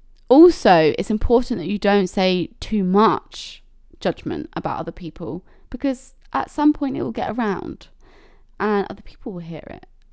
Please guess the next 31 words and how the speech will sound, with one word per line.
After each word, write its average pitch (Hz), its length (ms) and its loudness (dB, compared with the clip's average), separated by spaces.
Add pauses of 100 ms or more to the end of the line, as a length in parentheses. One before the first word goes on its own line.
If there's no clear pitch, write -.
and 185 120 -4
other 185 160 -10
people 220 220 -10
will 214 160 -6
think, 180 360 -6
other 202 180 -2
things 240 240 -4
will - 80 -10
come 175 160 -6
out. 82 260 -10 (760)
And 247 160 4
I 254 80 4
just, 285 320 -2
I 269 80 0
think 285 320 2
that - 300 6 (200)
some 233 240 0
people 220 320 -4
will 180 100 -6
just - 400 -12 (180)
have 190 280 -6
a - 20 -4
lot 190 120 -6
of - 60 -8
insecurities, - 1080 -10 (120)
right? 240 260 -8 (600)
So - 160 -8
when 185 120 0
they're 185 100 -2
super 269 480 -2
insecure, 180 720 -6